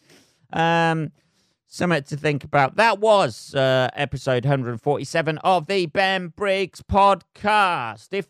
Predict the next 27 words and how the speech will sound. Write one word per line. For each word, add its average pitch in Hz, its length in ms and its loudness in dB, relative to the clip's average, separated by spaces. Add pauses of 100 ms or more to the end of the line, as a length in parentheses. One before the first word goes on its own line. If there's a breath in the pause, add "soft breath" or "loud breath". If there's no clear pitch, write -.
you 170 180 -6
want 170 440 -6
to, 151 500 -2
uh, 135 840 2
email 156 440 -4
me 156 80 -4
about 151 280 -2
anything, 180 520 -6
it 160 240 -4
is 151 240 -6
just 156 480 -4
podcast 123 540 -4 (100)
at 123 180 -4 (160)
ben 110 300 -2
briggs 101 440 -10
dot - 220 -6
co 101 200 -2
dot 95 180 -2
U 101 180 -6
K. 90 300 -6 (420)
I 175 380 4
will 170 300 0
be 160 160 0
back 170 520 0
on 160 260 0
Saturday, 175 920 0
motherfuck 175 880 0